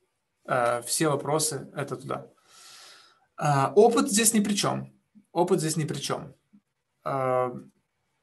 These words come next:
а, опыт, э, когда вы будете становиться экспертом, когда вы, вы решите: «Мне нужно стать в этом экспертом», а, вы будете,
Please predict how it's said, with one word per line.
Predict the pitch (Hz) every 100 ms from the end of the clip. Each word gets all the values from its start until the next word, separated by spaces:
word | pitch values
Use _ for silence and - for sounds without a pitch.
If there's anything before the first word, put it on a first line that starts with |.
| _ _
а, | - 147 -
опыт, | 190 202 190 -
э, | 170 160 151 -
когда | 160 220
вы | 190
будете | 170 202 196
становиться | - 165 156 175 - 151
экспертом, | - - 226 240 143 - - _ _
когда | 135 143
вы, | 127 131 139
вы | 147
решите: | 147 139 139 120 -
«Мне | 131 143 165 175
нужно | 160 147 135
стать | - 143 139
в |
этом | 131 131 120
экспертом», | - - 127 - - _ _ _ _ _ _ _
а, | 127 120 117 - -
вы | - 175
будете, | 156 160 156 156 135 131 123 123 123